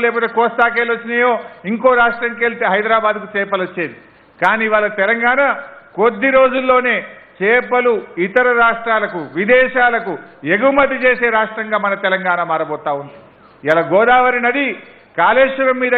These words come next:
కట్టినటువంటి వరుస బ్యారేజీలతో నూట యాభై కిలోమీటర్లు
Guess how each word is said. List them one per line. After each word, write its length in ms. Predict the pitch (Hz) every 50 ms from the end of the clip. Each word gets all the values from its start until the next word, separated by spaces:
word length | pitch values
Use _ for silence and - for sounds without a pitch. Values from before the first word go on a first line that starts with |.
| 233
కట్టినటువంటి 500 | 240 226 - 233 233 226 226 226 214 226 196 175
వరుస 220 | 190 247 220 254 269 262 262
బ్యారేజీలతో 640 | 254 254 247 254 247 214 247 240 240 226 247 226 208 180 - - - - - - - - 135 156
నూట 320 | 185 214 240 247 247 - 254 240 233 226 226 226
యాభై 320 | 220 220 220 196 202 214 214 202 208 -
కిలోమీటర్లు 680 | 208 214 254 262 262 254 247 - 240 233 233 226